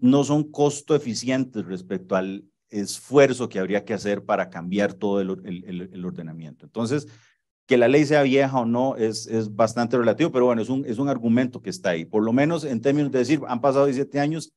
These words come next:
han habido cambios, revisemos de una forma más sistemática qué habría que hacer. Que se tenga que cambiar la ley,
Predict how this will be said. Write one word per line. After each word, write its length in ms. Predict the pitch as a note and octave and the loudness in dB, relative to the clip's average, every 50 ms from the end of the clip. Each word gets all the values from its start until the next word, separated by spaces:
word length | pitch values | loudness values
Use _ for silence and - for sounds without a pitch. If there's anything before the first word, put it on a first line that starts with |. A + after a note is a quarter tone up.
| _ | _
han 160 | - C3+ E3 C#3+ | 2 2 4 4
habido 320 | A2 A2 A2+ A#2+ C3 B2+ | 4 4 2 2 0 0
cambios, 480 | - C#3+ C3 B2+ B2 B2+ D#3+ F3+ - - _ _ _ _ _ - | 0 0 2 2 0 -2 -4 -6 -8 -12 _ _ _ _ _ -4
revisemos 840 | G#2 A#2 B2+ B2 A#2 A#2 A2 G#2 F#2 A#2+ C#3+ C#3 C3+ C3 C#3+ D#3+ D3 | 2 4 4 6 6 4 2 -2 -2 0 0 0 2 0 -2 -4 -4
de 80 | A#2 | -4
una 140 | A#2 A#2 A2+ | -4 -4 -4
forma 300 | A2+ B2+ B2 A#2+ B2+ C3 | -2 -2 0 0 2 2
más 280 | B2+ A2+ G#2+ G#2 G2+ F#2+ | 2 2 2 2 0 -2
sistemática 840 | A#2+ A#2+ A2+ A#2 C#3+ C#3+ D3+ D3+ B2+ A2+ - - C#3 - - D3+ D3 | -4 -8 -6 -6 -4 -2 0 0 0 -2 -4 -8 -16 -10 -8 -10 -10
qué 160 | - - A2 | -6 -2 0
habría 320 | G2+ G2 F#2+ F#2+ G2 F#2 F#2 | 0 2 2 0 -2 -4 -4
que 120 | - G#2 | -4 -4
hacer. 280 | F2+ F2+ F#2 E2+ E2 - _ _ _ _ _ _ | -4 -4 -6 -10 -10 -12 _ _ _ _ _ _
Que 120 | - B2+ | -2 0
se 100 | G#2 A#2 | 0 2
tenga 160 | - D3+ D#3+ E3+ | 2 2 2 4
que 100 | F3 E3 | 4 2
cambiar 240 | D#3 D3+ D#3 D#3 | 4 4 4 6
la 120 | D#3 D#3 D#3 | 6 6 6
ley, 260 | D#3+ F3 D3+ C3 A2+ | 4 4 2 0 -4